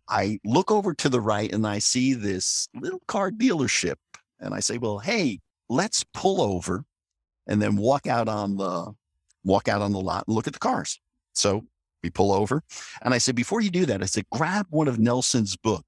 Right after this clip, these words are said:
Becoming Your Own Banker, and then take off your tie because we will <laughs> walk on the lot like we're normal people here,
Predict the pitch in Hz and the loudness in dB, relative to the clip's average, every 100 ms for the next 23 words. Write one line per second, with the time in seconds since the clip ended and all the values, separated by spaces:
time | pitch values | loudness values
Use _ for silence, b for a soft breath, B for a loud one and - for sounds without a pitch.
0 | - 95 - 120 113 104 98 87 80 87 | -16 -10 -2 0 0 0 -2 -4 -4 -4
1 | 78 - - _ _ 113 110 120 113 - | -6 -10 -20 _ _ 2 4 4 2 2
2 | 160 170 170 - 113 - 175 113 101 110 | 0 2 2 2 -2 0 2 2 0 -2
3 | 104 - - 117 107 143 123 123 120 - | 0 -2 -2 -2 2 2 2 2 0 2
4 | 120 113 101 98 113 107 - _ - 98 | 0 0 0 0 -2 -2 -6 _ -4 -4
5 | - 98 107 110 110 110 156 - 87 - | -2 0 2 4 2 0 0 0 -4 -4
6 | 82 | -4